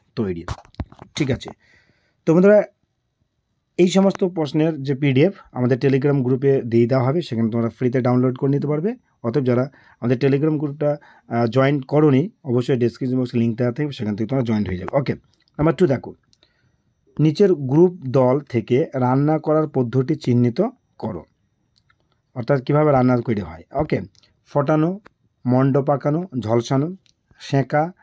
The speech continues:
ফটানো ও গুটানো, ভাজা, শুষে নেওয়া ও ঝলসানো, সেঁকা, ভাজা ও ঝলসানো। ঠিক আছে, তো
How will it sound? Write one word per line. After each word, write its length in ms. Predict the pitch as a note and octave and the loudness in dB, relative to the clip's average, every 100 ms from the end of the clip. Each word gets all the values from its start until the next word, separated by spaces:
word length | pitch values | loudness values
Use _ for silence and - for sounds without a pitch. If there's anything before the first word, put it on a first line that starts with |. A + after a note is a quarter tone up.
| _ _ - | _ _ -6
ফটানো 500 | C3 C3+ C#3 D3 D#3+ B2+ | -2 0 0 0 -2 -4
ও 140 | A#2+ | -4
গুটানো, 500 | A2 A#2+ C3 B2+ E3 - _ _ _ - | 0 0 2 0 0 -8 _ _ _ -10
ভাজা, 500 | G#2+ B2+ B2+ C3+ E3 - _ _ - | -2 0 0 0 -2 -8 _ _ -8
শুষে 300 | C3+ - C#3+ | -8 -2 0
নেওয়া 260 | C#3+ D3 D3 | 2 0 0
ও 160 | B2 | -2
ঝলসানো, 560 | G#2+ A2 A2+ C3 C3+ F#3+ _ _ _ - | 0 -2 -2 -2 -4 -4 _ _ _ -14
সেঁকা, 560 | - D#3+ - C#3+ E3+ E3+ C3 | -2 -2 0 -2 -2 -8 -10
ভাজা 340 | G2 A2+ A#2+ | -2 0 0
ও 160 | B2 B2 | 0 -2
ঝলসানো। 500 | F#2 G2+ F2+ F2 D#2 _ _ _ _ _ _ _ _ _ _ _ G2 | -2 -8 -8 -14 -18 _ _ _ _ _ _ _ _ _ _ _ -2
ঠিক 120 | C#3 | 2
আছে, 220 | C3+ G#2 F2 _ _ _ _ _ - | 2 0 -14 _ _ _ _ _ -2
তো 360 | C3 B2+ B2+ | 2 4 2